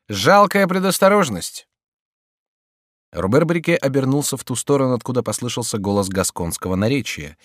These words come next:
и заметил молодого человека двадцати или двадцати пяти лет, который облокотился рукою на спину лошади, принадлежавшей начальнику всадников. Молодой человек был с непокрытой головою.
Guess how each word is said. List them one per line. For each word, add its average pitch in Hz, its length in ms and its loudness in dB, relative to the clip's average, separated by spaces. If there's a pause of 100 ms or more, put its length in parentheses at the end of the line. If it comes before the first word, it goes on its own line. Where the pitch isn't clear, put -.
(240)
и 98 80 -4
заметил 180 380 2
молодого 165 400 4
человека 143 520 2
двадцати 120 500 -2
или 156 260 -2
двадцати 127 440 -4
пяти 113 380 -4
лет, 139 340 -2 (240)
который 180 300 -2
облокотился 147 760 0
рукою 104 340 0
на 110 140 4
спину 90 320 -4
лошади, 117 400 -2
принадлежавшей 92 800 -2
начальнику 82 580 -6
всадников. - 580 -10 (1160)
Молодой 101 380 4
человек 98 340 -2
был 98 160 -4
с - 120 -8
непокрытой 87 540 -4
головою. 95 600 -2